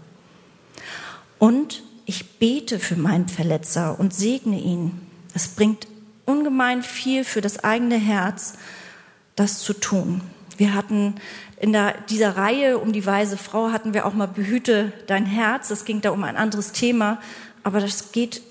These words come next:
an dieser Stelle genau um das Gleiche.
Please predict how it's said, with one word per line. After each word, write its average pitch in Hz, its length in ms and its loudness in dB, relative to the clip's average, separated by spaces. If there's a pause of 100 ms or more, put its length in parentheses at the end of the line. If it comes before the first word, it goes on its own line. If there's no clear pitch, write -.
(100)
an 208 160 4
dieser 269 280 0
Stelle 220 440 -2 (120)
genau 233 340 2
um 254 200 0
das 226 180 -2
Gleiche. 180 500 -2